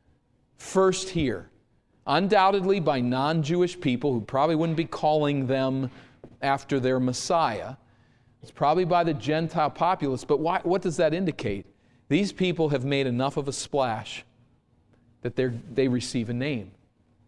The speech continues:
These Gentile pagans, no, these are Christians. They follow Christ.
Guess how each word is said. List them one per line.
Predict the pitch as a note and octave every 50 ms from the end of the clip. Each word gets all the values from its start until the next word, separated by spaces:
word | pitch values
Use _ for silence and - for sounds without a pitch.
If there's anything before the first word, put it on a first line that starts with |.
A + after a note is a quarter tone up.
| _ _ _ _ _ _ _ _ _ _ _ _ _ _ _ _ _ _ _ -
These | B2 A#2+ G#2+
Gentile | G#2 - D3+ D#3 E3 E3+ D#3+ F3 F3 E3 D#3+ C#3+
pagans, | - - E3+ F#3 F3+ C#3+ C3+ B2+ A#2
no, | C3 D3+ C#3
these | B2+ B2 D3+ F3+ F3 C3+
are | C3 A2
Christians. | - - - - G3+ F#3 - - - - B2+ G2+ F#2+ G2
They | - A#2
follow | A#2+ - - D#3+ D3+ D#3 D3 C#3+
Christ. | C3+ - - - - - - D#3+ C3 G#2+ - - - - - - -